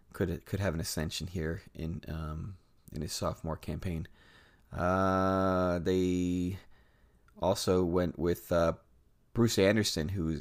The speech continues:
is, you know, maybe one of those league winner types if, if he, um, ends up coming out of Tampa Bay. So he's got Ronald Jones and Bruce Anderson, um, for Tampa Bay. So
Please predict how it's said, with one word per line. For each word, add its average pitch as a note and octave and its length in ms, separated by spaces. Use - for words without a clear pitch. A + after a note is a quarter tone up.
is, - 280
you F#2 60
know, C#2+ 220
maybe D#2+ 400
one E2+ 140
of C#2+ 60
those C#2 460
league F2 300
winner D#2+ 220
types D2+ 340
if, - 220
if D#2 120
he, F2 280
um, D#2 600
ends F#2 240
up E2+ 280
coming F2+ 300
out E2 120
of D#2+ 80
Tampa E2+ 280
Bay. E2 180
So F#2+ 160
he's F#2 120
got G2 240
Ronald G2 340
Jones F2+ 320
and E2+ 180
Bruce E2 220
Anderson, D#2+ 580
um, D2+ 260
for - 160
Tampa D2+ 320
Bay. D2+ 240
So D2+ 560